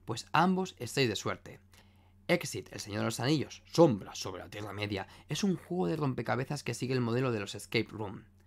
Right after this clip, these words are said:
Frodo y sus amigos se dirigen a Mordor para destruir el Anillo Único, pero no están solos, ya que tus amigos y tú estáis haciendo el mismo viaje que ellos, pero a cierta distancia, para entorpecer y retrasar al enemigo.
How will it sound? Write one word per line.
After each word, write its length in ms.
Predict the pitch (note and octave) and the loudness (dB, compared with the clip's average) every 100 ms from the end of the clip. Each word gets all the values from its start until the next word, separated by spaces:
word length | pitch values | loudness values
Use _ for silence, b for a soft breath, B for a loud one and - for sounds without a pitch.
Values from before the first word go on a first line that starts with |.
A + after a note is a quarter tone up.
| b b b - | b b b -2
Frodo 260 | F3 F#3 | 6 6
y 60 | G#2+ | 6
sus 160 | B2+ D#3 | 0 0
amigos 320 | E3+ E3 D#3 | 2 0 -2
se 80 | C3 | -4
dirigen 320 | A#2+ C3+ C#3+ | -4 -2 0
a 60 | |
Mordor 360 | A2 C3 B2 A#2 | 4 2 2 -4
para 180 | A#2+ G#2 | -4 -4
destruir 460 | G2 - A#2+ C#3 - | -6 0 0 0 -2
el 140 | A2+ | -6
Anillo 280 | G2+ B2 C3+ | -4 -4 -2
Único, 440 | B2+ A#2 - - - b b _ - | -2 -4 -8 -16 -18 b b _ -2
pero 180 | A#2 G2 | -2 -2
no 100 | G2+ | -6
están 240 | - G#2 | -6 -2
solos, 380 | - E3+ - - B B | 4 4 2 -12 B B
ya 100 | A#2+ | -2
que 80 | A2 | -2
tus 160 | A2 A#2 | -4 0
amigos 340 | E3 C#3 - | 2 0 -4
y 100 | D3+ | -4
tú 260 | G3 G3+ - | -2 -2 -4
estáis 500 | A#2+ - - E3 D3 | -12 -12 -2 -2 0
haciendo 300 | C#3 D#3+ D#3 | -2 0 2
el 60 | B2 | 2
mismo 260 | B2 C3+ B2 | 2 0 2
viaje 360 | B2 A#2+ B2+ | 0 -2 -8
que 140 | - G#2+ | -2 0
ellos, 360 | B2 A#2 - B B | 2 0 -4 B B
pero 160 | B2 G#2+ | -2 -2
a 40 | |
cierta 240 | - C3 B2+ | 0 -4 -2
distancia, 600 | G#2+ - G2 - - - b b b | -6 -6 -12 -12 -18 -18 b b b
para 160 | G#2+ G#2+ | -2 -2
entorpecer 680 | A2 G#2+ - G#2 D#3+ F#3 b b - | -2 -2 -4 -2 0 0 b b -4
y 120 | C3+ | -2
retrasar 640 | A#2 G2 G#2 - A#2+ - - | -2 -6 -6 2 2 2 -2
al 160 | A#2 | 0
enemigo. 540 | G#2+ G2+ G#2 G2 - | 0 0 -2 -4 -8